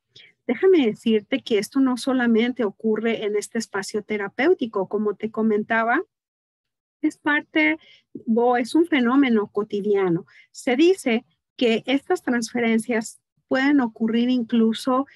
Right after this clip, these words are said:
en un espacio educativo, donde los alumnos en ocasiones suelen ver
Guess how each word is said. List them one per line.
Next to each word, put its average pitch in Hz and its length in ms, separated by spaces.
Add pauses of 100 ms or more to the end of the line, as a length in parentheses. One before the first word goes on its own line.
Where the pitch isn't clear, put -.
(260)
en 208 420
un 254 220
espacio 233 480
educativo, 240 760 (180)
donde 254 680
los 233 320
alumnos 233 760
en 208 200
ocasiones 226 640
suelen 311 580
ver 214 260